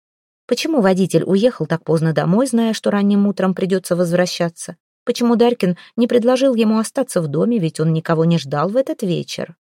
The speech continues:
Собственно, вечер заканчивался. Была почти ночь, когда уехал Петров. К кому мужчина спешил? К супруге? Гречин набрал номер Бурцева. «К Павловскому ещё не ходил», доложил тот.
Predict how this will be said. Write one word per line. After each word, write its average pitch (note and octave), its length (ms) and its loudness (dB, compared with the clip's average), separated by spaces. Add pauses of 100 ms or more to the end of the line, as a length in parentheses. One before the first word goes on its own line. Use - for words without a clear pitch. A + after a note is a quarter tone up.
(360)
Собственно, D#3+ 440 -2
вечер E3+ 300 0
заканчивался. E3 840 -4 (340)
Была D#3 240 0
почти D#3+ 340 -2
ночь, B3+ 280 0
когда C#3+ 300 -4
уехал D#3 360 -2
Петров. D3+ 440 -4 (240)
К - 140 -14
кому C4+ 240 0
мужчина E3+ 480 0
спешил? C#3+ 580 -4 (300)
К - 80 -12
супруге? G3 580 -2 (600)
Гречин E3 500 0
набрал E3+ 320 0
номер E3+ 300 2
Бурцева. E3 500 -4 (1000)
«К - 120 -20
Павловскому C4 680 2
ещё A3+ 360 -2
не A3+ 120 2
ходил», E3 560 -2 (300)
доложил D#3 460 0
тот. D3+ 300 -6